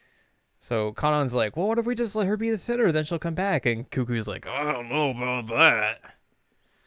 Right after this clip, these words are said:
That seems like a bad idea." And then Kanan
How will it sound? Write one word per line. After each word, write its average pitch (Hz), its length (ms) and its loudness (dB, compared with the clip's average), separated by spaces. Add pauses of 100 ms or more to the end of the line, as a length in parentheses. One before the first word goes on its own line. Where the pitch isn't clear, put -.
(140)
That 160 200 4
seems 113 300 -2
like 107 220 -2
a 110 80 -2
bad 110 320 2
idea." 117 680 4 (1160)
And 107 160 -2
then 110 200 2
Kanan 139 360 8